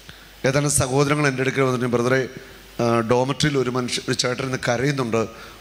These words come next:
ഒന്ന് വരാമെന്ന്" ചോദിച്ചു. അപ്പം ഞാൻ അവിടെ ചെന്നു. ഞാൻ അവിടെ ചെല്ലുമ്പോൾ ഇത് ആനണി ചേട്ടനാണ്.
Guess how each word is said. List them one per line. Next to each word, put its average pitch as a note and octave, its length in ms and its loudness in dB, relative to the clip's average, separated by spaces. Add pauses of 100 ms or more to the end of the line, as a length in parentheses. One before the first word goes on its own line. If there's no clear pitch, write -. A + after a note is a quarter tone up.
ഒന്ന് D#3+ 160 4
വരാമെന്ന്" B2 360 2
ചോദിച്ചു. A2 220 -2 (540)
അപ്പം E3 140 2
ഞാൻ D3+ 140 4
അവിടെ D3 140 2
ചെന്നു. G#2+ 220 -4 (360)
ഞാൻ G2 80 -4
അവിടെ A2+ 140 -2
ചെല്ലുമ്പോൾ C#3+ 260 0
ഇത് C3 100 2
ആനണി A2+ 340 -2
ചേട്ടനാണ്. B2+ 400 -2